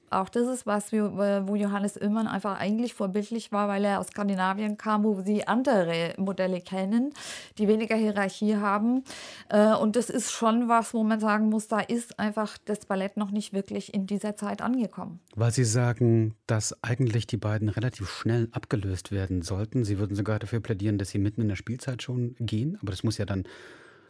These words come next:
Speaker 2: das ist ja ein langer Prozess, ne? Bis man einen Nachfolger gefunden hat,
Speaker 1: Ja,
Speaker 2: ne?
Speaker 1: das wird ein längerer Prozess sein. Hoffentlich, muss man auch sagen. Also dieses Staatsballett ist jetzt einmal mehr sozusagen in eine Krise gestürzt worden.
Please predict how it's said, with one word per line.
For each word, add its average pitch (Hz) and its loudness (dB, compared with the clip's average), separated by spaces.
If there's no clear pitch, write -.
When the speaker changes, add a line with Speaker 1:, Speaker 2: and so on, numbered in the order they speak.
Speaker 2:
das 98 -2
ist - -2
ja 113 2
ein 107 4
langer 127 4
Prozess, 135 0
ne? 123 4
Bis 127 -2
man 107 4
einen 101 2
Nachfolger 107 0
gefunden 95 -2
hat, 202 -2
Speaker 1:
Ja, 220 8
Speaker 2:
ne? 233 4
Speaker 1:
das 240 2
wird 247 0
ein 214 4
längerer 233 4
Prozess 226 -2
sein. 226 4
Hoffentlich, 226 2
muss 240 0
man 226 4
auch 220 -4
sagen. 233 0
Also 208 2
dieses 208 -2
Staatsballett 208 0
ist - -4
jetzt 208 -2
einmal 240 4
mehr 220 4
sozusagen 208 -2
in 202 0
eine 208 0
Krise 240 -4
gestürzt 202 -2
worden. 208 2